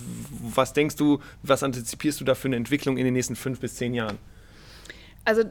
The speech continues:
Speaker 2: ähm, die interessante Größe ist tatsächlich, wie groß sind die Windenergieanlagen. Und dann dimensioniere ich quasi den Windpark einfach ganz platt danach, ähm, wie
Speaker 1: Platz
Speaker 2: viel,
Speaker 1: du hast auf
Speaker 2: wie,
Speaker 1: Land.
Speaker 2: wie
Speaker 1: Äh,
Speaker 2: viel
Speaker 1: auf
Speaker 2: Platz
Speaker 1: See.
Speaker 2: ich hab,
Speaker 1: Mhm.
Speaker 2: beziehungsweise vor allen Dingen, wie viel Netzanschlusskapazität ich hab.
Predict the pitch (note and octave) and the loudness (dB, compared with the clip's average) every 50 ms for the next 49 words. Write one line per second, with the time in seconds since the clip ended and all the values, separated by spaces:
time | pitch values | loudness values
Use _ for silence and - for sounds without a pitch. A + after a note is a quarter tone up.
0 | - - - - A3+ A3 A3 A3 A3 G#3 - - A3 A3 A3+ A3+ - - A#3 A3+ | -2 -10 -4 -2 -2 0 0 -2 -2 -4 -6 -8 -6 -4 -2 -2 -2 -4 -6 -8
1 | - - A#3+ A#3+ C4+ D4+ B3+ B3 B3+ B3+ B3+ - A#3 - - A#3 A3+ G#3 A3 A3 | -6 -6 -2 -2 -2 -2 0 0 0 0 0 -2 -6 -6 -6 -6 -4 -4 -6 -4
2 | A#3 A#3 G#3+ - G#3 - G#3+ G#3 G#3 G#3 - - G3+ G#3 G3+ F#3+ G#3 G#3+ G#3 F#3+ | -6 -8 -8 -8 -12 -8 -4 -4 -4 -4 -4 -8 -6 -6 -2 0 0 0 0 0
3 | F3 F3+ F3 F3 - F3+ E3+ F3 F3 E3+ E3+ E3 E3 E3 E3 F#3 A3 C4+ C#4+ - | -4 -6 -6 -6 -6 -6 -6 -4 -4 -4 -2 -2 -2 -2 -2 -2 -2 -2 -2 -2
4 | G#3+ G3+ G3+ G3 F#3+ G3+ A3 G#3+ A#3 A3+ A3 G#3+ G#3 G3 G3+ G3+ G3+ G#3+ A#3+ C4+ | -4 -2 0 0 2 0 2 2 2 2 2 2 0 0 0 0 2 2 2 2
5 | C4+ C4 A#3+ - G#3 A3 A3+ A3 - - - - G#3+ G3+ G#3 G#3 G3 F#3+ F#3+ F#3 | 2 2 0 2 0 0 0 -2 -4 -12 -6 -2 -2 -2 -2 -2 -4 -4 -4 -2
6 | G3+ A#3 C4+ C4+ - A#3+ A3 - - - G#3 G#3 - G#3+ - - - - - - | 0 -2 -2 -2 -2 -6 -6 -6 -6 -8 -6 -4 -6 -8 -8 -10 -20 -12 -6 -6
7 | G3 G#3 - - - A3+ G#3+ - G#3 G3+ G3 F#3+ F#3+ F#3+ F#3+ - - - - G3 | -4 -4 -6 -6 -6 -6 -4 -4 -4 -2 -2 -2 -2 -4 -6 -8 -10 -6 -4 -4
8 | F#3+ F#3+ F#3+ F#3 G#3 G#3+ - G#3 G3 - C3 B2 G3 G3 - A2 A2 G#2 - G#2+ | -4 -4 -6 -8 -10 -8 -6 -6 -2 0 2 2 2 0 0 -2 -2 -2 -4 -6
9 | G2+ A2 G#2 G2+ G#2 G#2+ - - - C3+ - B2 - - A3+ - A3+ D4+ C#4 D#4 | -4 -4 -4 -4 -6 -8 -4 0 2 4 4 4 2 2 2 2 2 2 2 4
10 | E4 F4+ B2+ A#2+ - - - - - - - B3+ C4 C4+ C4 B3 A#3 A#3 - - | 2 2 2 -2 -8 -12 -18 -20 -14 -6 -2 0 0 2 2 2 0 -2 -4 -4
11 | G3 E2+ E3 G#3+ A#3+ B3+ B3+ B3 A#3+ A#3 A3 A3 - F#3+ F#3 G3+ C4 E4+ - G3+ | -2 0 0 0 2 2 0 0 0 -2 -4 -4 -4 -4 -2 0 0 0 -2 -4
12 | F#3+ - - F3 - - F#3+ F#3 F3+ E3+ - - - F3+ - - F3 - - | -6 -8 -10 -14 -12 -12 -14 -14 -14 -14 -14 -16 -14 -14 -16 -16 -16 -18 -18